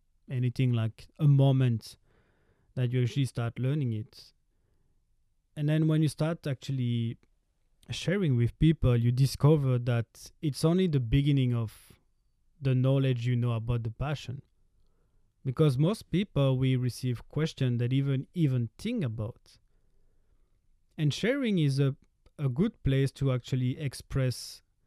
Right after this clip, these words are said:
what you think about that passion, but also understand what people think about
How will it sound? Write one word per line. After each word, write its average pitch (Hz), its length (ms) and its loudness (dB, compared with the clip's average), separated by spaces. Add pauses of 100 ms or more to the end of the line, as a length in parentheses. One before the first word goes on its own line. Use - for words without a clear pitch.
(500)
what 139 320 -4
you 190 140 2
think 147 280 -2
about 123 340 -4
that 113 200 -8
passion, 123 640 -6 (260)
but 135 140 -2
also 160 380 0
understand 139 640 -2
what 123 240 -4 (100)
people 151 380 -2 (100)
think 147 200 -2
about 120 680 -8